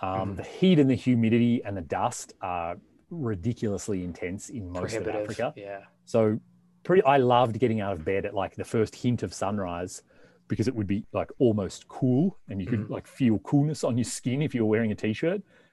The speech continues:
Speaker 2: But by probably seven A M, that was past and you were already sweating and,
Speaker 1: Oh,
Speaker 2: like,
Speaker 1: wow.
Speaker 2: uncomfortable. So it was, you know, if,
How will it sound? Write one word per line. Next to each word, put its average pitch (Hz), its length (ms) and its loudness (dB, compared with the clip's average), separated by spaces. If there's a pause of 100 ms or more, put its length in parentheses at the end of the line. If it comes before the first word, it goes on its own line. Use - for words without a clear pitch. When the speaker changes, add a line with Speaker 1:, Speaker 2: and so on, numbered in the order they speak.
(180)
Speaker 2:
But 117 200 0
by 110 480 6
probably 95 280 0
seven 107 340 0
A 95 120 -4
M, 110 260 -2
that 92 120 0
was 80 120 -10
past 78 400 -6
and 90 80 -8
you 87 100 -10
were 82 60 -6
already 78 180 -6
sweating 82 560 -8
and, 80 100 -14
Speaker 1:
Oh, 107 100 -4
Speaker 2:
like, 95 120 -14
Speaker 1:
wow. 101 180 -10 (540)
Speaker 2:
uncomfortable. 107 640 -2 (480)
So 92 380 -2
it 101 180 -4
was, 113 340 -2 (120)
you 175 120 6
know, 127 100 6
if, 117 160 0